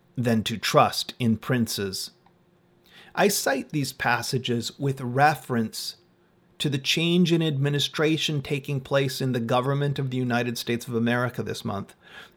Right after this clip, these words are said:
and in the wake of the trauma from Wednesday's protest at the Capitol. For those who are grieving the end of the current president's administration, let these words be reminders "Put not your trust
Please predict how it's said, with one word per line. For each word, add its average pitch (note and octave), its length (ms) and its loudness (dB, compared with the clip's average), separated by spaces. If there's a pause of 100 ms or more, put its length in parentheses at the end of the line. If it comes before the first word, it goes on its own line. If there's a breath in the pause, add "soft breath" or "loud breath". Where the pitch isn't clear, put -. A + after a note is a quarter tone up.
and F3+ 260 6
in E3 160 0
the D#3 80 6
wake C#3+ 400 2
of C#3+ 140 0
the C#3 80 -2
trauma A#2+ 400 0
from A#2+ 280 -2
Wednesday's C3+ 600 0
protest B2+ 640 -2
at - 120 -4
the - 80 -8
Capitol. A2 600 -2 (920 loud breath)
For F3 180 2
those G3+ 320 8
who G#3 120 6
are D#3 100 8
grieving D3+ 640 2
the C3+ 180 -2
end D3 260 2
of C3 120 0
the A#2+ 80 -4
current C#3+ 420 -2
president's B2+ 560 2
administration, A#2 960 2 (720 loud breath)
let A3 320 4
these A#3 260 6
words D#3 440 6
be C#3+ 320 0
reminders B2 1120 0 (640 soft breath)
"Put - 400 6
not D#3+ 320 2
your D3+ 160 4
trust - 600 -2